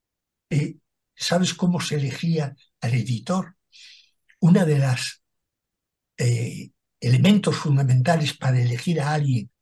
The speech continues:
como editor era que tuviera los brazos lo bastante largos como para poder apretar do-, dos botones de dos máquinas, una la donante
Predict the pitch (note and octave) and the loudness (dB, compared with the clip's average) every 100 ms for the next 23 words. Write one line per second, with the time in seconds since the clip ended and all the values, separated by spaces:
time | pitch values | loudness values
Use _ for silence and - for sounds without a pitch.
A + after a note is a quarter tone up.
0 | _ - B2+ B2+ B2 A2 B2 G#3 G#3+ _ | _ -4 0 2 2 0 0 0 -2 _
1 | _ - _ _ _ - F3+ G#3 G#3+ - | _ -20 _ _ _ -2 2 2 0 -10
2 | _ _ - C3+ - F3+ G#3 F#3+ E3+ B2+ | _ _ -6 -4 0 2 4 2 0 -2
3 | D#3 E3 C3+ - A#2+ A2+ B2+ B2 - A3 | 0 -2 -2 -8 -12 -8 -4 -4 -4 -4
4 | A3+ F#3 E3+ A3 A3 G#3+ G#3+ - - - | -4 -2 0 0 -2 -4 -6 -8 -18 -20
5 | _ - D#3 D3 C3 D3+ D3 C3+ F3 G3 | _ 0 2 2 2 0 0 2 4 4
6 | D#3+ - _ _ _ _ _ - C#3 D#3+ | 4 0 _ _ _ _ _ -6 -2 0
7 | D3 C3 A3 A3 F3+ C#3 A#3+ - D3+ D#3+ | 0 2 0 0 0 0 0 -2 -2 0
8 | E3 G#3 G#3 F#3 F3 G#3 A3 A3 - - | 2 2 4 2 2 0 0 0 -4 -10
9 | - E3+ F#3 F#3 E3 C#3 B2 B2+ G#2+ - | -4 0 2 0 -2 -6 -8 -14 -14 -12
10 | - G3+ F3+ C3 C3 C3+ D#3 G3+ A3+ G#3+ | 0 2 2 0 0 0 2 2 0 -2
11 | G3+ | -4